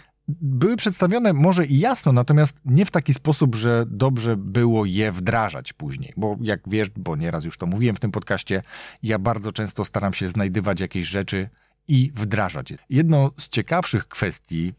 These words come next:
m, która była poruszona w tej książce, było pokazanie przykładu, jak zmiana otoczenia wpływa na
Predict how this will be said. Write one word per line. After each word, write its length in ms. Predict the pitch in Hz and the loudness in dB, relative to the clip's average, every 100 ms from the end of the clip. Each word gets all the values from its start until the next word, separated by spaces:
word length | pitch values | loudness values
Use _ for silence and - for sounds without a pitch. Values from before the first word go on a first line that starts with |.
| _ | _
m, 140 | 92 85 | -4 -4
która 280 | - 98 92 | -2 -4 -2
była 180 | 98 | -2
poruszona 420 | - 95 - 107 92 | -2 -4 -2 -2 -2
w 80 | |
tej 140 | - 85 | -4 -6
książce, 400 | - 127 135 120 | 0 0 2 0
było 300 | 98 104 104 | 2 2 0
pokazanie 480 | 101 - 104 151 135 | -2 -4 -2 0 0
przykładu, 640 | - 107 123 143 151 156 _ | -2 -4 0 2 2 0 _
jak 300 | - 135 165 - | 0 0 0 -4
zmiana 540 | 110 104 131 226 185 - | -4 2 2 4 2 0
otoczenia 680 | 110 107 - 85 76 95 - - | -2 -2 -2 -2 0 -4 -6 -16
wpływa 520 | - 98 92 87 92 | -10 -2 0 2 0
na 300 | 90 92 | 2 0